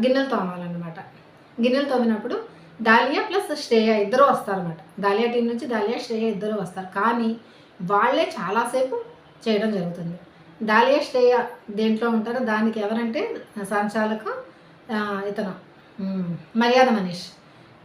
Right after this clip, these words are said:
మర్యాద మనీష్ ఎందుకున్నాడు? ఇంత తన్-, దాంట్లోనే కదా, ఆ, పగ తీర్చుకోవాలనే థీమ్ దాంతో ఉంటాడు కూడా. ఎందుకంటే అందరూ తనని ఇగ్నోర్ చేయడము,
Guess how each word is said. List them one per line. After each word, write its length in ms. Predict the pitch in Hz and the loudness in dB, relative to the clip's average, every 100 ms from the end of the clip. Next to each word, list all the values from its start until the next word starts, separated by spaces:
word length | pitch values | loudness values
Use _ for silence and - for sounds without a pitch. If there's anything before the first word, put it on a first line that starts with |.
| - - - | -20 -20 -4
మర్యాద 360 | 233 240 269 262 | 2 4 4 4
మనీష్ 280 | 254 254 254 | 2 2 2
ఎందుకున్నాడు? 880 | 233 254 262 262 269 302 - - | 0 0 -2 -2 -2 -4 -10 -8
ఇంత 220 | 226 208 214 | -4 -4 -4
తన్-, 460 | 202 233 233 240 | -2 -2 -4 -4
దాంట్లోనే 440 | 226 233 240 269 269 | 2 2 2 -2 0
కదా, 320 | 220 196 175 - - - - 214 | -2 -4 -8 -16 -20 -20 -14 -8
ఆ, 80 | |
పగ 280 | 202 226 240 | -2 0 2
తీర్చుకోవాలనే 920 | 262 262 - 254 254 247 240 240 233 226 | 0 -2 2 4 6 4 0 -2 -2 -4
థీమ్ 320 | 240 254 262 - 247 - | -4 -2 -2 -6 -14 -8
దాంతో 480 | 208 202 220 240 285 | -8 -2 -2 2 2
ఉంటాడు 400 | 247 226 262 254 | 2 2 2 4
కూడా. 300 | 226 190 - - - - - | 2 -2 -8 -18 -20 -18 -6
ఎందుకంటే 400 | 214 233 262 262 | -2 -2 -2 0
అందరూ 300 | 240 240 262 | 0 2 2
తనని 280 | 262 254 254 | 2 -2 -2
ఇగ్నోర్ 360 | 226 233 247 | 0 0 0
చేయడము, 440 | 240 240 240 240 | 0 0 -2 -4